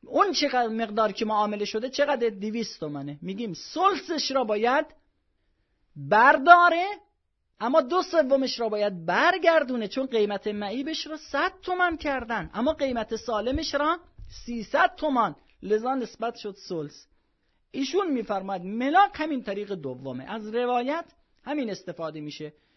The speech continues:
یعنی میایم اون کالا رو به صورت سالم قیمت می‌کنیم در بازار، کاری نداریم چقدر معامله شده، شد سیصد تومن.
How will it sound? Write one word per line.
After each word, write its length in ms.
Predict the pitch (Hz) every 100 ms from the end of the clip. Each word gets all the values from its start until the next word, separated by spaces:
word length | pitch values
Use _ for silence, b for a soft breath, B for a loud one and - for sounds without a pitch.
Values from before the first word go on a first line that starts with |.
| -
یعنی 360 | 220 262 254
میایم 340 | 285 269 214 208
اون 160 | 247
کالا 420 | 240 226 208 220 220
رو 160 | 175 - b b
به 100 | 190
صورت 400 | 196 208 233 208
سالم 420 | - 196 185 190
قیمت 440 | 185 180 175 196
می‌کنیم 380 | 240 240 254 262
در 160 | 262 262
بازار، 400 | 262 269 277 330
کاری 280 | - 254 240
نداریم 280 | 285 359 294
چقدر 300 | 220 202 185
معامله 380 | 180 165 160
شده، 320 | 147 147 131 127 _ _ _ _ _ _
شد 280 | - - 269 -
سیصد 440 | 214 175 208 185
تومن. 300 | - 131 127